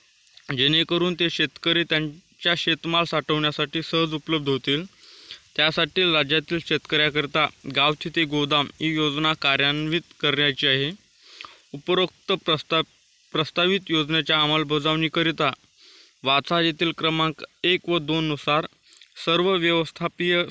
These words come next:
संचालक, संचालक, महाराष्ट्र राज्य वखार महामंडळ, पुणे यांच्या अध्यक्षतेखालील अभ्यास समिती गठीत करण्यात आली होती. सदर समितीने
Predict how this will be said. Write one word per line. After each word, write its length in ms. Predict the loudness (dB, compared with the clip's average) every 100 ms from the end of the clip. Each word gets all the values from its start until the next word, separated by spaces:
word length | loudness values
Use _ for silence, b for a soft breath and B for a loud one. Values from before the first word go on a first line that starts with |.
| -4
संचालक, 480 | -4 0 0 0 -2 _
संचालक, 480 | -4 -2 0 2 0 -4 _ _ _
महाराष्ट्र 580 | -8 -2 0 0 -2 -2
राज्य 360 | 0 0 0 -2
वखार 440 | -2 -4 -2 -2
महामंडळ, 540 | 0 0 0 -2 -2 -4 -12 B B B B _
पुणे 300 | 0 2 2
यांच्या 340 | 0 0 0 -2
अध्यक्षतेखालील 880 | -2 -4 -4 -4 -4 0 0 2
अभ्यास 360 | 0 0 -2 -2
समिती 320 | -4 -2 -4
गठीत 320 | -2 -2 -2 -2
करण्यात 320 | -2 0 0
आली 140 | 2 0
होती. 360 | 0 -4 -6 -8 _ B B B B -2
सदर 240 | 0 2
समितीने 680 | 0 0 0 -2 0 0 0